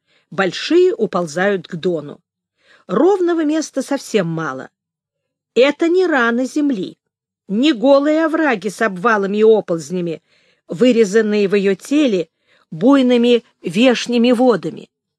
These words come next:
Склоны каждый выглажены временем и не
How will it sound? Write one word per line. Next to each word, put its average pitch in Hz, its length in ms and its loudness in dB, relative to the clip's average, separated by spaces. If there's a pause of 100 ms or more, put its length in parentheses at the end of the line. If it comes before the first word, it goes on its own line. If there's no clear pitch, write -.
(340)
Склоны 320 760 0
каждый 277 520 0
выглажены 262 640 0
временем 190 800 -2 (540)
и 254 120 4
не 226 220 2